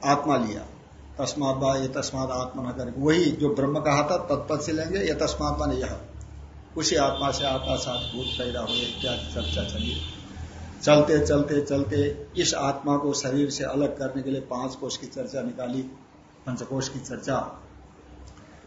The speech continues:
उस पंचकोश में सबसे, सबको पूरे थूल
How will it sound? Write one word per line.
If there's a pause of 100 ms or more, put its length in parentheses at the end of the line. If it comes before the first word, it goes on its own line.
उस
पंचकोश
में (640)
सबसे,
सबको
पूरे (1120)
थूल